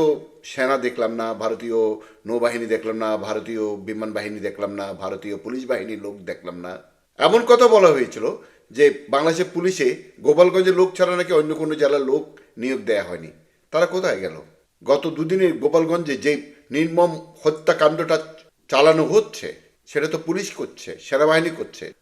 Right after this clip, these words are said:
মেজর জেনারেল ওয়াকারুজ্জামান নেতৃত্বাধীন সেনাবাহিনী করছে। তাহলে ভারতীয়রা গেল কোথায়? একটা মিথ্যে গুজব। গত পনেরো ষোলো বছর ধরে ভারতের বিরুদ্ধে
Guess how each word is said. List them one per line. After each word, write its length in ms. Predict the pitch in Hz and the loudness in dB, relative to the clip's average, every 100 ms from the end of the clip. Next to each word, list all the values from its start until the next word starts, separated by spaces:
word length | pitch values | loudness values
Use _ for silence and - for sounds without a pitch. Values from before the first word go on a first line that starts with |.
| - | -4
মেজর 280 | 120 156 160 | 2 4 6
জেনারেল 360 | 160 151 151 - | 6 4 2 2
ওয়াকারুজ্জামান 540 | 139 139 156 151 147 | 2 4 4 6 4
নেতৃত্বাধীন 680 | 135 135 - 139 143 139 135 - _ _ | 4 -4 -4 0 0 0 -6 -10 _ _
সেনাবাহিনী 520 | - - 120 143 160 165 | -10 0 2 4 2 -2
করছে। 420 | - - - - _ _ - | -8 -16 -18 -20 _ _ -4
তাহলে 160 | 156 | -2
ভারতীয়রা 600 | - 143 160 190 190 160 | 2 0 0 -2 -2 -2
গেল 100 | 165 | -2
কোথায়? 280 | 185 98 58 - _ _ _ | -2 -8 -14 -20 _ _ _
একটা 300 | - - 156 | -4 2 2
মিথ্যে 540 | 131 127 175 - - 170 | 2 0 -4 -4 -2 0
গুজব। 560 | 127 135 147 160 - - _ _ _ | 0 4 6 4 -4 -20 _ _ _
গত 200 | 139 156 | 0 2
পনেরো 200 | 165 190 | 2 4
ষোলো 220 | 208 190 175 | 6 6 6
বছর 300 | 160 160 143 | 2 2 2
ধরে 160 | 139 | 2
ভারতের 340 | 127 139 156 156 | 2 0 0 -2
বিরুদ্ধে 580 | 123 151 160 - 110 | -2 -4 -4 -4 -6